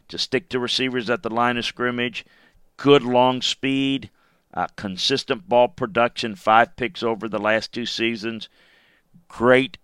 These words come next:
transition ability for a tall corner, can glide in and out of his cuts. Needs to get stronger at the catch point, has the tools, but consistently failed to finish. Um, jumping from off coverage in both man and zone.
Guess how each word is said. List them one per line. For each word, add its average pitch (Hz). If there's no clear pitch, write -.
transition 123
ability 123
for 117
a 120
tall 120
corner, 123
can 101
glide 113
in 117
and 113
out 110
of 110
his 104
cuts. -
Needs 110
to 92
get 113
stronger 120
at 104
the 95
catch 113
point, 117
has 95
the -
tools, 131
but -
consistently 110
failed 117
to 107
finish. 120
Um, 95
jumping 127
from 113
off 117
coverage 117
in 98
both 95
man 107
and 107
zone. 117